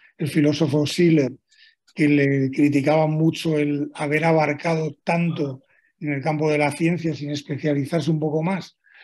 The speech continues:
pues puede ser, pero claro, esto es un, una suposición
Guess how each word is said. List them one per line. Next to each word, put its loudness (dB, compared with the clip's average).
pues -6
puede 0
ser, -4
pero -2
claro, -2
esto -10
es -6
un, -2
una 0
suposición 0